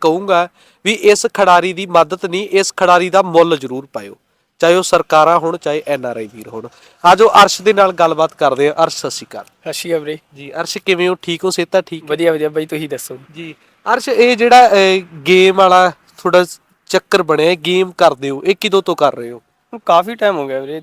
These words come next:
Speaker 2: ਤਿੰਨ ਚਾਰ ਸਾਲ ਹੋ ਗਏ ਮੈਨੂੰ ਘੁਮਾਉਂਦੇ ਨੂੰ।
Speaker 1: ਹੂੰ।
Speaker 2: ਹਾਂਜੀ।
Speaker 1: ਜੀ, ਇਹ ਅਰਸ਼, ਆਪਣਾ ਇਹ ਕਿਹੜੀ ਬੁੱਕ ਦੇ ਵਿੱਚ ਨ-,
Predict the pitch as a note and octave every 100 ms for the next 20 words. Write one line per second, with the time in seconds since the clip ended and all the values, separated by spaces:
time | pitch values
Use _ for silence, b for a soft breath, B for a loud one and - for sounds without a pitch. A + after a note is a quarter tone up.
0 | _ E3 D#3 D#3+ D#3 F3 D#3+ C3 A#2+ B2
1 | B2+ D3 D#3+ C3+ C3 G#3 - _ C#3 A#2
2 | G#2 _ _ - B2+ B2+ B2 C3 _ _
3 | _ D#3 E3 - G3+ G#3 - G3 G3 A#3
4 | G#3+ G3 G3 F#3 F#3 F3 D#3+ b b _
5 | G3+ G3+ A3 F3 E3 F#3 E3 E3 E3 -
6 | D#3+ - B B E3+ F3